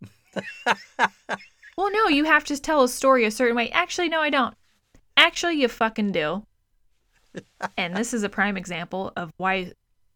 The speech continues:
Speaker 2: following the template for storytelling works.
Speaker 1: Yeah, I can't wait for you to describe the plot. <laughs> That's a fucking wormhole we're gonna go down.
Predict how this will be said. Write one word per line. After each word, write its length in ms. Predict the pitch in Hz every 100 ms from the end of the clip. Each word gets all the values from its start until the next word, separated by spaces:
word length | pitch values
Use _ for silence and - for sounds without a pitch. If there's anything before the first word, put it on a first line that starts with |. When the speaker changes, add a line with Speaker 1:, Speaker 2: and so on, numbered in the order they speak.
| _
Speaker 2:
following 420 | 190 196 247 262
the 80 | 226
template 420 | 214 220 220 226
for 120 | - 220
storytelling 600 | - 285 277 196 202 208
works. 460 | 294 427 - - - _ _ _ _ -
Speaker 1:
Yeah, 120 | 120
I 60 | 147
can't 240 | 147 135
wait 220 | 117 135
for 80 | -
you 100 | 113
to 120 | 101 101
describe 480 | 101 - 113 113
the 80 | 98
plot. 520 | 95 - 123 120 - - _ _ - _
<laughs> 520 | _ _ _ _ _ -
That's 200 | 127 110
a 120 | 98
fucking 440 | - 131 - 123
wormhole 640 | 104 107 113 107 110 104 101
we're 140 | 104
gonna 220 | 101 101
go 180 | 101 104
down. 380 | 101 98 107